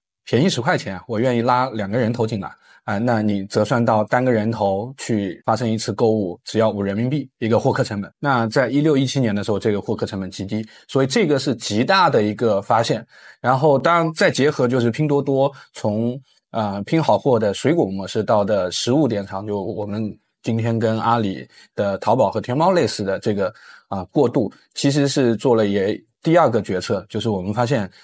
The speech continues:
除了获客成本低，第二个就是我们发现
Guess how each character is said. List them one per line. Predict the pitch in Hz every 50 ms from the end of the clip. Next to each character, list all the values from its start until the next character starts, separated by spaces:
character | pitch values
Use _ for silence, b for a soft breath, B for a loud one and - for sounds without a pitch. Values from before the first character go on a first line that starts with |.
| b -
除 | - - 117
了 | 135 147 139
获 | - 165
客 | 135 - 104
成 | - - 107
本 | 107 98 92
低， | 85 101 98 98 95 92 -
第 | - 135
二 | 135 127
个 | 117 117
就 | 113 120
是 | 117 120 113
我 | 107 104 98 90
们 | 92 98
发 | 104 113 117
现 | 113 120 131 117 107 104